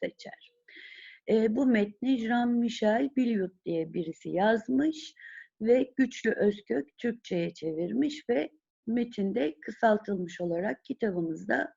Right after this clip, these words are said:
yer almış. Şimdi birinci etkinliğe geldik. Aşağıdaki kelimeleri görsellerinden de yararlanarak anlamlarıyla eşleştiriniz.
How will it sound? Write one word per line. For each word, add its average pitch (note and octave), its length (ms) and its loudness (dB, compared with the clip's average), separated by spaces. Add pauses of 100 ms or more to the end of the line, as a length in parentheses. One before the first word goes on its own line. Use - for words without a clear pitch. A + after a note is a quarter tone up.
(120)
yer F3+ 220 2
almış. - 580 -8 (840)
Şimdi B3+ 680 2
birinci C4 380 4
etkinliğe F3 560 0
geldik. D#3+ 720 -2 (380)
Aşağıdaki C4+ 720 0
kelimeleri G3+ 840 2 (280)
görsellerinden B3 1040 4
de G3 60 0
yararlanarak G#3 920 2 (320)
anlamlarıyla A3+ 800 2
eşleştiriniz. F#3 960 -2